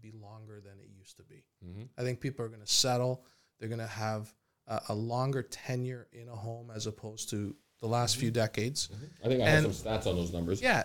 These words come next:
Speaker 1: and, and I think what's gonna happen is people are gonna have choice, and they're gonna buy a home that's gonna work for them, and it may go down next year,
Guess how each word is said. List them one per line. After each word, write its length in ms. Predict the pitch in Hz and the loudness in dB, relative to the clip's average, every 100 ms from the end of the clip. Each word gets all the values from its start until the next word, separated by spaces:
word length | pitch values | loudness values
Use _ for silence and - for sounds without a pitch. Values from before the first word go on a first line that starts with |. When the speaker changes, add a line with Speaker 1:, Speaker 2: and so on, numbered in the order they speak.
| - | 2
Speaker 1:
and, 140 | 156 - | 0 4
and 220 | 160 160 160 | 4 4 2
I 100 | 160 | 2
think 320 | 160 262 262 | 2 0 2
what's 200 | 202 190 | 0 2
gonna 200 | - 151 | 2 2
happen 400 | 135 147 156 131 | 4 2 2 0
is 200 | 120 120 | 0 0
people 300 | - 190 220 | -2 -2 0
are 20 | |
gonna 160 | 226 220 | 0 0
have 180 | 220 214 | -2 0
choice, 580 | - - 127 160 - - - _ _ _ | 2 4 4 4 2 0 -10 _ _ _
and 120 | 156 156 | 0 2
they're 80 | |
gonna 140 | 165 185 | 4 2
buy 300 | 151 151 208 | 4 4 4
a 80 | 214 | 4
home 340 | 147 143 139 | 4 4 4
that's 180 | 135 113 | 2 0
gonna 180 | - 120 | 0 0
work 280 | 117 156 180 | 4 2 2
for 140 | - | -4
them, 300 | 175 170 185 190 _ _ _ | -2 0 -2 -6 _ _ _
and 120 | 233 254 | -4 -4
it 140 | - | -2
may 280 | 226 240 262 | -4 -2 0
go 200 | 233 240 | 4 4
down 540 | 180 185 214 233 196 | 4 4 6 6 6
next 400 | 143 117 - - | 4 4 4 4
year, 280 | 104 95 117 | 2 -2 -4